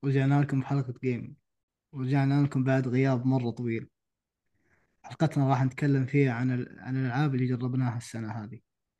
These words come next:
مو بشرط يعني ألعاب حديثة مرة، بس ننقل لكم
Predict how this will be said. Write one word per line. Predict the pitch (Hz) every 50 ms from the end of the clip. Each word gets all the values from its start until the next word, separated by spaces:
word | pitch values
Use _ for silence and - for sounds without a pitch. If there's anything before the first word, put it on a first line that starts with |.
| _ _ _ _ _ _ -
مو | 247 240
بشرط | 190 - - 196 175 175 - - 156
يعني | 147 143 131 131 127 127 127 123 117 113 - _ _ _ _ _ _ _ _ _ _ _ _ _ -
ألعاب | 117 117 123 123 120 117 -
حديثة | - - 123 131 135 131 - - 117
مرة، | 117 123 123 - 117 135 151 - - _ _ _ _ _ _ _ _ _ _ _ _ _ _ _ _ _ _ - 247
بس | 233 190 - - - - - _ _ _ - -
ننقل | 160 156 170 160 160 - 180 175 170
لكم | 160 - 160 143 143